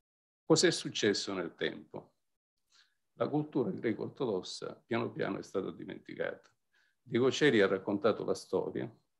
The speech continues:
C'è stato questo crogiolo di culture che erano arabe, bizantine. In qualche modo la Sicilia, io dico sempre,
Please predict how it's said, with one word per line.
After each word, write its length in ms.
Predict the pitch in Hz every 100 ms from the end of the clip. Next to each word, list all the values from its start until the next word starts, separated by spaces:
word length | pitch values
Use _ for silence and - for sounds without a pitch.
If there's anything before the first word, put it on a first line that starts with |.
| _ _ _ _
C'è 140 | -
stato 260 | 117 131 120
questo 320 | 117 - 101
crogiolo 520 | 107 107 104 131 120
di 100 | 101
culture 480 | 98 101 - 120 98
che 60 | 98
erano 560 | 98 98 95 90 - _ _ _ _
arabe, 500 | 104 113 101 98 95
bizantine. 920 | 80 95 95 98 87 110 107 95 82 -
In 100 | 104
qualche 240 | 117 110 123
modo 240 | 135 110
la 80 | 104
Sicilia, 600 | - 113 147 120 92 - _ -
io 140 | 113
dico 220 | 113 107
sempre, 540 | - 123 107 98 92